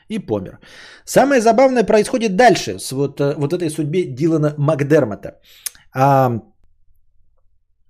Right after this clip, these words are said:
он сменил именно отдел, но это не важно. В общем, э, суть до дела, он где-то рос, где-то с кем-то жил, и, э, в один прекрасный момент он, ну, он общался со своим отцом, который от него ушел, вот от них, э, в, в молодости. Сколько ему было? Семнадцать лет. В общем, он, он своего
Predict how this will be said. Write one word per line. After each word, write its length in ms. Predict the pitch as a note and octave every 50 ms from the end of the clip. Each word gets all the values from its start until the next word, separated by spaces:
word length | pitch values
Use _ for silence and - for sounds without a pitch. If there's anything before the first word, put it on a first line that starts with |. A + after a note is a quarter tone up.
| _ _ -
он 140 | E3+ F3+ E3
сменил 320 | - D3+ E3+ E3+ E3+ D#3+
именно 220 | D#3 D3+ C#3 C#3 C#3+
отдел, 260 | C3+ C3+ G3 G#3+ F3
но 140 | D3 C#3+ C#3+
это 120 | C#3+ C#3+
не 120 | C#3 C#3
важно. 440 | C#3 G3 B3 A#3+ - A#3 A3+ G3 - - - - - - - - -
В 140 | D3+ D3+ G#3
общем, 340 | A#3 - - - A3 G3+
э, 540 | G3 F#3+ F3+ F3+ F3 F3 - - F#3+ E3+ -
суть 180 | - - C4 G3+
до 100 | F#3+ A3+
дела, 220 | G#3+ C#4+ C#4 A#3
он 80 | G#3+ F#3
где-то 220 | F3 G3 F#3+ G3+
рос, 240 | G3 A#3 C#4 B3+ -
где-то 240 | - E3 F3+ - D#3
с 80 | -
кем-то 260 | - G3 E3+ D3 E3+ F3
жил, 340 | D3 F3+ C#4 D#4 C#4 - - - - - - - _ -
и, 720 | F#3 G3 G3 G3 G3 F#3+ F#3+ F#3+ F#3 F#3 F#3 F3+ F#3 _ -
э, 160 | - G#3 G#3 F#3+
в 540 | - - C#3+ D3 D3+ C#3 B2+ B2+ B2+ C3 F3+
один 180 | G3+ A3+ B3
прекрасный 400 | - E3 - A#3 A3 - - G#3+
момент 360 | A3 A3+ B3+ D#4+ D#4+ D4 - A3+ - -
он, 400 | F#3+ G#3 G#3 G3 F#3 F3 E3+ - _ _ _ _ _
ну, 140 | - A#3+ B3
он 220 | F3 D3 F3 F#3 F3
общался 420 | - E3 - - B3 G#3+ - F3
со 100 | D3 -
своим 260 | C#3 - C#3+ C#3+ C#3+ D#3
отцом, 260 | D3+ - - D3+ A2+
который 320 | - A#2+ - E3 D#3 C#3
от 100 | B2+ -
него 160 | C#3 C3+ C#3
ушел, 300 | C#3 C#3 C#3+ - D#4 D4
вот 160 | G3 C#3 - B2
от 160 | A#2+ A#2 -
них, 260 | C3 A#2 G2+ - -
э, 40 | A2
в, 400 | G#2+ G#2+ G2+ G2+ G#2 G#2+ G2+ G2+
в 40 | A#2+
молодости. 440 | C#3 C3+ A#2+ G#2+ G2+ A2 - -
Сколько 260 | C#3+ - - E3 - D#3
ему 100 | D3 C#3+
было? 180 | D3+ D3+ D3+
Семнадцать 500 | D3 - F3 F3 F#3+ F#3 F3+ - G3 -
лет. 180 | C4+ D4+ - -
В 40 | G3
общем, 260 | E3 - - G3+ B3+
он, 80 | A#3+
он 100 | G3+ E3
своего 460 | D3 - E3 E3 E3 F#3+ G#3+ F#3 -